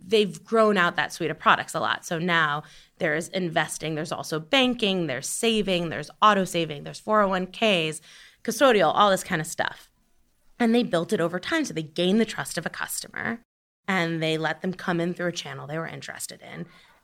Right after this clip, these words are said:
And then over time, gave them a really full financial services suite. That's what really interested me in that company. But the core idea of investing in what you believe in has stayed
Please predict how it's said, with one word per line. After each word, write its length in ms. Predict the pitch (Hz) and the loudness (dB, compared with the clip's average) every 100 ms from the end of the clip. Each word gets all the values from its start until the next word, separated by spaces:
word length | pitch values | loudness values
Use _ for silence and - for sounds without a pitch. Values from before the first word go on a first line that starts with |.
| - | -2
And 160 | 202 | 2
then 140 | 196 202 | 2 2
over 220 | 208 220 | 2 0
time, 240 | 240 415 277 | -2 0 2
gave 180 | 262 | 2
them 140 | 285 254 | 2 0
a 80 | 240 - | -2 -6
really 340 | 185 269 311 | 0 4 4
full 440 | 247 - - 170 190 | 0 -4 2 4 4
financial 440 | 190 170 156 170 | 0 -4 -4 -8
services 500 | 156 - - - - | -8 -10 -10 -12 -10
suite. 380 | - - 98 - _ _ - | -10 -8 -10 -10 _ _ 0
That's 220 | 233 247 | 2 2
what 160 | 220 | 0
really 220 | 202 196 190 | 2 0 -2
interested 540 | 165 - 120 - - | -6 -8 -10 -10 -12
me 160 | 151 113 | -10 -10
in 120 | 57 | -10
that 320 | - - - | -8 -10 -12
company. 640 | - - 180 220 285 330 - - - - - | -20 -14 -6 -4 -4 -8 -14 -20 -20 -20 2
But 180 | 240 240 | 2 4
the 80 | 214 | 0
core 600 | - - 254 269 277 - | -2 -2 0 0 0 0
idea 960 | 175 165 - 170 170 165 247 320 339 - - _ _ - | -2 -4 -10 -4 -2 -2 -2 -4 -6 -12 -20 _ _ 2
of 200 | 196 185 | 4 4
investing 600 | 190 165 - 202 208 202 | 2 0 0 -2 -2 -2
in 140 | 196 | -2
what 140 | 175 185 | -2 -2
you 120 | 185 | -2
believe 360 | 170 165 160 | -2 -2 -2
in 120 | 214 254 | -2 0
has 220 | 208 151 - | -2 -4 -10
stayed 720 | - - 240 220 180 165 | -4 2 2 2 0 -2